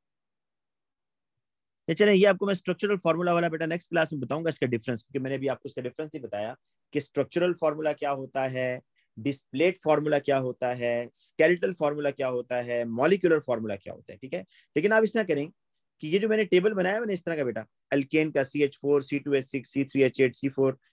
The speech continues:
एच टेन, आप सिर्फ चलें इनकी नेमिंग याद कर लें फिलहाल, नेमिंग, ठीक है। और होमोलॉगस सीरीज का आइडिया होना चाहिए कि ये क्या होता है,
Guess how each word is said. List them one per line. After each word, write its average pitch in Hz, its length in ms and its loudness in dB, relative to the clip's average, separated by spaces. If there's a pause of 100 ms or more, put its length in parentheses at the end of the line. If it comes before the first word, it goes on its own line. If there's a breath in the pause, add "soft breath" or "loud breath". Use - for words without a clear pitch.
(160)
एच 135 240 2
टेन, 131 260 2 (420)
आप 185 140 4
सिर्फ 240 220 6
चलें 226 180 2
इनकी 214 200 -4
नेमिंग 185 320 -2
याद 147 240 -2
कर 123 80 -8
लें 107 140 -10
फिलहाल, 95 360 -10 (140)
नेमिंग, 120 340 -4 (260)
ठीक 131 140 -2
है। 180 120 0 (440)
और 147 160 8
होमोलॉगस 180 500 2
सीरीज 185 220 0
का 175 120 2
आइडिया 165 260 2
होना 170 180 -2
चाहिए 165 240 -2
कि 143 120 -6
ये 143 120 -2
क्या 160 180 2
होता 147 300 0
है, 143 200 -2